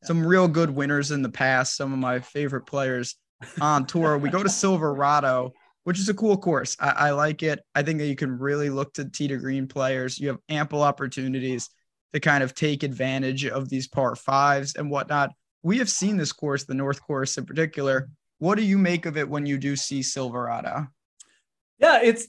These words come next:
Speaker 1: it's kind of a unique setup in, in a lot of ways. Like, it's, it's a short par seventy-two. Um, and it's, you know, it's like, it was redone by Johnny Miller, and he kind of redid it in, like, a very specific way. He made the greens,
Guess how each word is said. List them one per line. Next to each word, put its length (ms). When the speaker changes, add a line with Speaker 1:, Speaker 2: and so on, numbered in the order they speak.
Speaker 1:
it's 180
kind 240
of 60
a 80
unique 360
setup 440
in, 100
in 160
a 40
lot 240
of 40
ways. 300
Like, 260
it's, 320
it's 160
a 60
short 360
par 200
seventy-two. 880
Um, 560
and 160
it's, 280
you 140
know, 140
it's 200
like, 200
it 200
was 140
redone 400
by 120
Johnny 300
Miller, 420
and 140
he 120
kind 240
of 80
redid 280
it 160
in, 360
like, 160
a 40
very 200
specific 560
way. 200
He 60
made 160
the 80
greens, 480